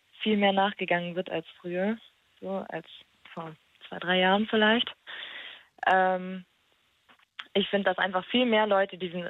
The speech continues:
diese Ausbildung machen sollten. Ich persönlich bin jetzt seit fast einem Jahr, seit einem halben Jahr, Jahr bin ich jetzt dabei.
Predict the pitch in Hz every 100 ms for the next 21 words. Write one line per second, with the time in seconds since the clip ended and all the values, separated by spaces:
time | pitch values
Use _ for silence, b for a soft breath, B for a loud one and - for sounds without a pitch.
0 | - 185 180 214 - 226 214 202 202 185
1 | 180 185 190 - _ - - 196 196 196
2 | - 185 185 - 185 180 - B B B
3 | B B B - - 240 - 208 202 202
4 | - _ 208 226 233 208 196 190 - -
5 | - - 214 202 185 190 202 190 202 185
6 | 185 180 - 175 170 185 247